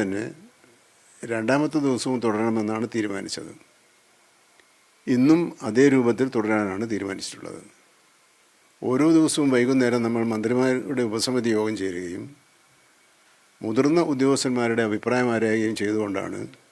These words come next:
ഓരോ ദിവസത്തെയും പരിപാടികൾ ആസൂത്രണം ചെയ്യുന്നത്. ഇന്നലെയും ഞങ്ങൾ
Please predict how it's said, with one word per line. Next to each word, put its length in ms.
ഓരോ 180
ദിവസത്തെയും 580
പരിപാടികൾ 560
ആസൂത്രണം 460
ചെയ്യുന്നത്. 320
ഇന്നലെയും 420
ഞങ്ങൾ 200